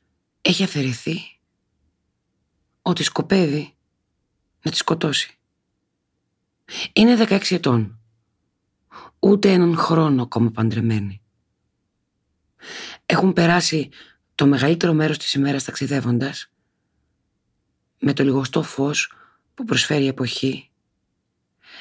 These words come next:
φεύγοντας απ' τη Φεράρα, την αυγή, και πηγαίνοντας με τα άλογα σε ένα μέρος που τους περιέγραψε ως κυνηγητικό καταφύγιο,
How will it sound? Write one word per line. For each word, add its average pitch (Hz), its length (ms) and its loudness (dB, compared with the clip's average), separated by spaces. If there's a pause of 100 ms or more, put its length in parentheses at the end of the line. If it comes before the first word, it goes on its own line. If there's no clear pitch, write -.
(160)
φεύγοντας 196 720 2 (340)
απ' - 160 -2
τη - 120 -4
Φεράρα, 147 760 0 (440)
την 139 200 0
αυγή, 135 600 -2 (920)
και - 140 0
πηγαίνοντας 190 480 2
με 170 140 2
τα 165 120 0
άλογα 151 540 0 (320)
σε - 140 -2
ένα 214 120 6
μέρος 180 560 0 (340)
που - 100 -6
τους - 140 -6
περιέγραψε 165 840 0 (280)
ως 190 280 0 (360)
κυνηγητικό 156 640 0
καταφύγιο, 143 840 -4